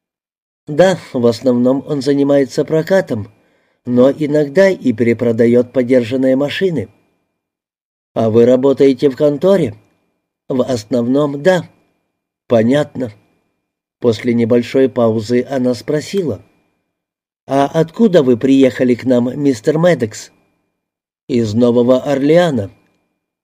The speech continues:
«Неплохой город». По шоссе мы проехали около пятнадцати миль. Поскольку я лишь вчера прибыл в город с этой стороны, я знал, что скоро будет мост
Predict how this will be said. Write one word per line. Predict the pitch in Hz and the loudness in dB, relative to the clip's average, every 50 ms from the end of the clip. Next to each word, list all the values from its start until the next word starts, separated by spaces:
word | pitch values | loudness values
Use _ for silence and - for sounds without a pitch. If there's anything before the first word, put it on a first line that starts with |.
| _ _ _ _ _ _ - | _ _ _ _ _ _ -6
«Неплохой | 135 127 123 117 120 135 135 131 127 - 202 214 202 170 | -2 -2 -2 -2 0 2 0 0 2 2 2 4 4 2
город». | 135 127 123 123 117 107 107 107 - _ _ _ _ _ _ _ _ _ _ _ _ _ _ _ _ _ _ _ _ _ _ _ _ _ _ _ _ _ | 2 2 2 4 2 2 -2 -6 -14 _ _ _ _ _ _ _ _ _ _ _ _ _ _ _ _ _ _ _ _ _ _ _ _ _ _ _ _ _
По | - 131 131 | -4 -2 -2
шоссе | - - 165 156 165 - 208 202 | 2 0 0 0 2 2 2 2
мы | 185 160 127 | 4 2 0
проехали | 120 127 123 123 123 123 123 - - 131 127 131 - - | 2 2 2 4 4 2 2 0 0 0 0 0 0 -2
около | 151 123 - 139 135 135 | -8 -4 -2 -2 -2 -2
пятнадцати | 127 - 143 123 - 131 120 117 113 110 139 127 113 151 | 0 0 -2 -2 0 -2 -2 -4 -2 -4 -6 -8 -6 -6
миль. | 151 160 170 170 143 123 107 107 _ _ _ _ _ _ _ _ _ _ _ _ _ _ _ _ | -4 -2 -2 -4 -4 -8 -12 -18 _ _ _ _ _ _ _ _ _ _ _ _ _ _ _ _
Поскольку | - 131 127 117 - - 143 139 127 - 156 | -2 0 0 0 2 0 0 0 2 0 -2
я | 156 156 151 151 | 0 2 2 2
лишь | 147 147 147 135 - | 2 0 -2 -4 -8
вчера | - - - 175 190 196 190 | -8 -4 0 2 2 2 2
прибыл | 190 143 127 120 110 120 120 | 2 0 0 2 2 2 0
в | 117 117 | 0 0
город | 123 127 127 131 127 104 | 2 2 2 2 0 0
с | - 143 | -2 -4
этой | 135 120 139 139 127 | -2 0 0 0 0
стороны, | - - 156 151 160 160 160 175 185 175 165 - _ _ - - - | 0 -2 0 0 0 0 0 -2 -4 -4 -6 -10 _ _ -20 -10 -4
я | 135 123 127 127 123 | 0 2 4 4 2
знал, | 107 117 117 113 117 120 117 107 - _ | 0 -2 -2 -2 0 -2 -2 -4 -10 _
что | - - - 160 147 | -20 -4 -2 0 0
скоро | - - 147 135 131 127 | 0 0 0 2 2 2
будет | 120 123 117 117 117 110 - | 2 0 -2 -2 -4 -6 -4
мост | 113 107 107 110 107 - - | -4 -4 -4 -4 -8 -12 -20